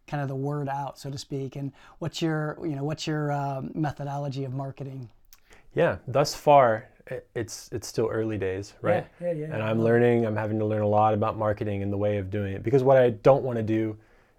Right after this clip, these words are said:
Speaker 2: is ever be in a situation with someone where it feels like I'm trying to do a hard sell, but
Speaker 1: Yeah, yeah.
Speaker 2: it's about recording their life story or their
Speaker 1: Mm-hmm.
Speaker 2: parent or grandparent's life
Speaker 1: Yeah.
Speaker 2: story, right? Like, I, I don't even wanna go there, because that shuts down so much magic.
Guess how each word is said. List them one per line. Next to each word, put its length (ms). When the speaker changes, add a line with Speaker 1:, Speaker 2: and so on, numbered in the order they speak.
Speaker 2:
is 160
ever 180
be 140
in 80
a 60
situation 560
with 120
someone 600
where 160
it 120
feels 260
like 120
I'm 140
trying 260
to 60
do 240
a 20
hard 300
sell, 320
but 280
Speaker 1:
Yeah, 240
yeah. 200
Speaker 2:
it's 160
about 420
recording 760
their 160
life 240
story 460
or 240
their 220
Speaker 1:
Mm-hmm. 80
Speaker 2:
parent 400
or 60
grandparent's 680
life 240
Speaker 1:
Yeah. 40
Speaker 2:
story, 400
right? 180
Like, 160
I, 140
I 40
don't 140
even 140
wanna 140
go 140
there, 200
because 260
that 240
shuts 340
down 560
so 220
much 240
magic. 400